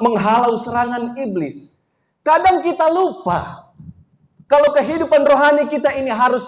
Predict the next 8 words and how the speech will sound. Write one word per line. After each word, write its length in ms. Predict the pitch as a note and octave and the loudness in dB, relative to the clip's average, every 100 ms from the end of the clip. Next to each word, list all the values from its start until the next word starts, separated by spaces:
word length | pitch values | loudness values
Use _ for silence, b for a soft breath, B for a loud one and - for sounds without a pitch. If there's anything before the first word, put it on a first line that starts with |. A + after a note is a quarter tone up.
| B3+ | -4
kita 320 | A3 A3+ G3+ | 0 -2 0
jaga 680 | A#3+ C#4 C#4 A#3 A#3+ A3 F#3 | 0 2 2 0 0 0 -2
dengan 240 | G#3 G3+ | -2 0
yang 140 | G3 F#3 | -2 -4
namanya 380 | F#3 F3+ F#3 F3+ - _ | -4 -6 -6 -8 -10 _
tembok-tembok 1040 | - D4 C#4+ B3 A#3 - - - G3 E3+ D#3 C#3 | 0 2 2 0 -2 -2 -4 -2 0 0 -4 -6
rohani 540 | C3 D3 D#3 E3+ F#3+ | -12 -12 -14 -14 -16
itu. 160 | - | -18